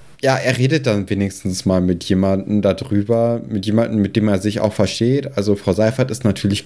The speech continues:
cool und so, aber es ist natürlich jetzt keine richtige Unterhaltung mit ihr,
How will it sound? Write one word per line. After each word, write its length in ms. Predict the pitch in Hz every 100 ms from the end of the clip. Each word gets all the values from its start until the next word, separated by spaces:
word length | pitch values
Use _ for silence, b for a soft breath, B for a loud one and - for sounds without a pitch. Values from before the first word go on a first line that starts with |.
| -
cool 100 | 135
und 200 | 143 139
so, 280 | 135 135 135 B B B B -
aber 260 | - 123 135
es 140 | 131
ist 160 | 156 135
natürlich 420 | 147 131 131 127
jetzt 180 | 127 127
keine 300 | 117 117 117
richtige 320 | 113 - 120
Unterhaltung 840 | 113 107 98 104 113 123 131 127 131 - -
mit 300 | 131 131 -
ihr, 380 | 131 135 139